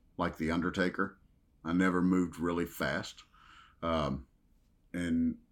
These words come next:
Dutch is the one that told me to do that. He said, "Why don't you watch four or five guys that you really like and just blend them together?"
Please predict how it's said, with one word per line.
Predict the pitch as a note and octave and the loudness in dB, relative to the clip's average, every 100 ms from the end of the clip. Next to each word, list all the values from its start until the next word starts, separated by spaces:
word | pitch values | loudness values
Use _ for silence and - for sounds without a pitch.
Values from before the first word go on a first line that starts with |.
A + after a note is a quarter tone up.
| _ F2+ - | _ -20 2
Dutch | B2 C3 B2+ | 6 6 4
is | A2+ | 0
the | A2 | 2
one | G2 F#2+ | 2 2
that | F2 - | 0 -2
told | G2+ F2+ | 0 0
me | F2 | 0
to | C#2+ | -4
do | B1+ C#2+ | -8 -10
that. | A#1 A#1 | -10 -12
He | D2+ F2 | -10 -8
said, | - F2 | -4 -4
"Why | F2+ | -2
don't | C#3 D3+ - | -2 -2 0
you | B2 A2 F2 | 0 0 -4
watch | F#2+ G2 - - - - | -2 -4 -4 -10 -12 -14
four | - A#2+ | -4 -2
or | G2+ | 0
five | A2+ F#2+ D#2+ | 0 0 0
guys | G2 G2 F#2+ F#2 | 0 2 0 -2
that | F#2 - | -6 -4
you | |
really | E2+ F2+ F2 | -2 -2 -2
like | F#2 G#2 - | -2 -2 -4
and | G2 | -6
just | F2 F2 | -4 -6
blend | D2+ D#2 E2+ D#2+ F#2 F#2+ F#2+ F#2 F2+ | -10 -8 -6 -2 0 2 2 0 -4
them | E2+ F2 E2+ | -4 -4 -4
together?" | E2 C#2 D2+ B1 - | -6 -8 -8 -8 -12